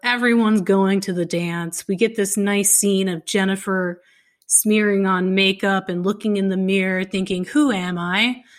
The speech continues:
Uh, and I, I liked it. Um, so Needy gets to the dance.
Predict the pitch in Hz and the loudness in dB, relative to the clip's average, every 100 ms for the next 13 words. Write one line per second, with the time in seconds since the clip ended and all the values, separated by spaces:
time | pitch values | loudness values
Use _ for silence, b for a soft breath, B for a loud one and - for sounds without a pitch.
0 | B B _ 196 196 196 196 196 196 202 | B B _ 0 2 2 2 0 0 -4
1 | - 220 208 208 - 226 208 240 349 185 | -4 -2 0 0 -2 -2 0 0 0 0
2 | 190 - 226 254 _ B B B B - | -2 -4 -6 -8 _ B B B B -6
3 | 208 196 196 196 196 196 - - 226 208 | -2 0 0 0 0 -2 -4 0 2 4
4 | 202 202 254 277 262 220 220 - - 214 | 2 2 0 0 0 -2 -2 -4 -4 -2
5 | 202 185 175 196 214 208 208 214 - | -2 -2 -2 0 0 -2 -2 2 2